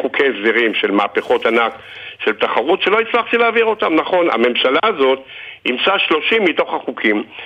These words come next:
כולל הבנקאות הפתוחה, דברים אחרים, היא העבירה, אבל היא לא מימשה.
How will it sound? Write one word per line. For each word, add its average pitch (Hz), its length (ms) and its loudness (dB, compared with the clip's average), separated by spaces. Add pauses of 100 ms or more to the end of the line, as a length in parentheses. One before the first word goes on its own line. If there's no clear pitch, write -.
(120)
כולל 139 260 2
הבנקאות 127 440 0
הפתוחה, - 440 -2
דברים 107 320 2
אחרים, 101 380 2 (540)
היא 170 140 4
העבירה, 180 440 2
אבל 139 180 2
היא 139 80 2
לא 160 120 2
מימשה. 143 480 0